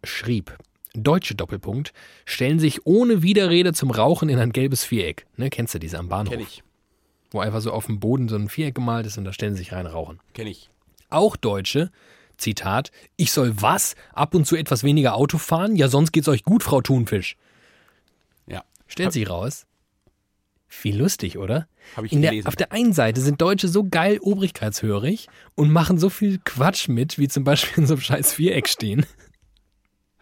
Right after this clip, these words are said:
Speaker 2: Aber es muss einfach
Speaker 1: Auf der anderen Seite glauben sie, dass i-, i-, sämtliche Freiheiten sterben, wenn sie U-Bahn fahren oder wenn sie auf der Autobahn nicht zweihundertneunzig fahren.
Speaker 2: Genau, aber das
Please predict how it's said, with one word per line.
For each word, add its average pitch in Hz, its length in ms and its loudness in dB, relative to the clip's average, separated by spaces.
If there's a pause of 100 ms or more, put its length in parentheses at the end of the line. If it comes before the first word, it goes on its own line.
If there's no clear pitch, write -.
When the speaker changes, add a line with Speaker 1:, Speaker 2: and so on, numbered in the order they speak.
(380)
Speaker 2:
Aber 110 100 -2
es 113 120 -6
muss 131 100 -2
einfach 139 240 0
Speaker 1:
Auf 143 60 0
der 151 160 2
anderen 214 400 4
Seite 117 440 2 (240)
glauben 143 380 4
sie, 170 160 2
dass 160 180 0
i-, - 60 -20 (420)
i-, 147 320 -14
sämtliche 175 540 2
Freiheiten 139 840 0
sterben, 139 560 0
wenn 127 160 4
sie 127 260 2 (880)
U-Bahn 175 360 4
fahren 90 360 -4
oder 117 220 0
wenn 135 140 4
sie 143 100 4
auf 135 120 0
der 143 100 -2
Autobahn 143 360 4
nicht 196 240 2
zweihundertneunzig 147 840 2
fahren. 78 260 -14 (600)
Speaker 2:
Genau, 156 260 -4
aber 101 160 -6
das 107 160 -12